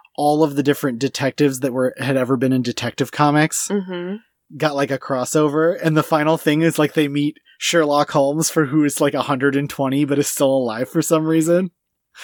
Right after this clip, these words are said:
Speaker 1: So I kinda stole it a little, but I just, I just think about how, like, a mystery is, is such, like, a, such, like, a universal story.
Speaker 2: Mm.
Speaker 1: And just, like, oh, uh,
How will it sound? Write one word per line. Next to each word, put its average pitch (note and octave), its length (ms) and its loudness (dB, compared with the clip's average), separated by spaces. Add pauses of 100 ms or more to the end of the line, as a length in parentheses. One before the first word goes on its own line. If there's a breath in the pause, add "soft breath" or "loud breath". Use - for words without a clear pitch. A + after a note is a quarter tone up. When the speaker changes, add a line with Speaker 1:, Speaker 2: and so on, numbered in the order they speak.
(200 loud breath)
Speaker 1:
So G3 120 0
I G#3+ 100 2
kinda C4+ 200 2
stole E3+ 300 2
it C#3+ 60 2
a C3+ 60 2
little, B2+ 240 -2
but C3 160 -8
I F3+ 80 2
just, - 340 -4 (400 loud breath)
I F3 60 0
just F3+ 140 2
think G#3+ 120 2
about D#3+ 380 0
how, C3+ 460 -2 (260)
like, C3 280 -6 (560)
a D#3 100 2
mystery D#3 520 2
is, C3 180 -2
is C3+ 240 -2
such, - 360 -2
like, C3 260 -4
a, G#2+ 540 -4 (420)
such, - 220 0
like, D3+ 100 2
a C3+ 60 2
universal B2+ 760 2
story. G#2 720 -6 (380)
Speaker 2:
Mm. F3+ 720 -4
Speaker 1:
And D3+ 120 0
just, C#3+ 200 2
like, B2 220 -2 (480)
oh, F#3 340 2
uh, C#3 560 -2